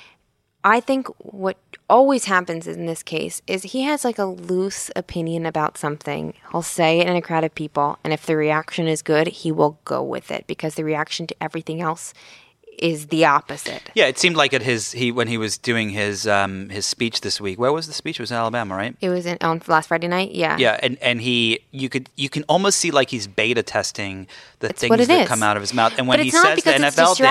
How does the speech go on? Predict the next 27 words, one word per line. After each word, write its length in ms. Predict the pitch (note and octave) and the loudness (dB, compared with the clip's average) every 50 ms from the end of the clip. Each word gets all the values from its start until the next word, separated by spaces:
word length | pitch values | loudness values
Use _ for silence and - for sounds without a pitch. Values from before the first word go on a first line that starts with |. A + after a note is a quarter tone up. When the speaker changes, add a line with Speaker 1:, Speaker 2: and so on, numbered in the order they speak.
| D4+ F4 B2 | 6 4 2
Speaker 1:
distraction. 520 | C3 - - G3 E3 E3 F3 G3 A3+ A3 - - _ - | 0 -2 0 0 0 0 -2 -4 -6 -8 -10 -16 _ -6
Speaker 2:
Yeah. 140 | - - A#3 | -2 -2 0
Speaker 1:
It's 80 | - - | 2 6
not 180 | D#4 E4 D#4+ | 6 6 6
because, 220 | C4+ C#4+ - C4 A3 | 4 4 0 2 2
he's 200 | A3 C4 B3 B3+ | 2 0 2 4
not 240 | D4 E4 E4 A#3 | 4 2 2 2
going 360 | - A3+ A#3 B3 C4 C4+ B3+ A#3 | 2 4 6 6 6 4 4 4
on 120 | A3 G#3+ | 2 2
stage 260 | - - A3 G#3+ G3+ - | 2 2 2 2 2 2
saying, 260 | G#3 G3 F#3+ F#3+ G3 - - | 0 0 0 -2 -2 -2 0
"I'm 200 | G#3 B3 D4 F4 | 2 2 2 2
gonna 160 | G4+ F#4+ C#4+ - - | 2 0 0 0 2
beta 220 | G#3+ G#3+ A3+ A#3+ | 4 4 4 4
test 200 | B3+ B3+ A#3+ - | 2 2 2 0
a 60 | A3 | 0
couple 280 | - - A3 - G#3+ G#3 | 0 0 2 4 4 2
things 340 | - G#3+ G#3 G#3+ A#3 A#3 G3+ | 4 2 2 2 2 2 2
and 100 | F#3 F#3 | 0 -2
see 160 | - - A3+ | 0 4 6
what 140 | A3 G3+ G#3 | 6 6 6
works 280 | G#3 G#3 G#3+ A3 - - | 6 4 4 4 2 -2
because 200 | - G3 G3+ F#3 | -4 -2 0 4
I 80 | G3 G3+ | 4 4
wanna, 300 | G#3 G#3+ G3+ F#3+ F3+ - _ _ _ - - - - - - | 4 4 4 2 0 -2 _ _ _ -20 -20 -20 -20 -10 -2
you 60 | F#3 | 0
know, 100 | F#3 F3+ | 2 2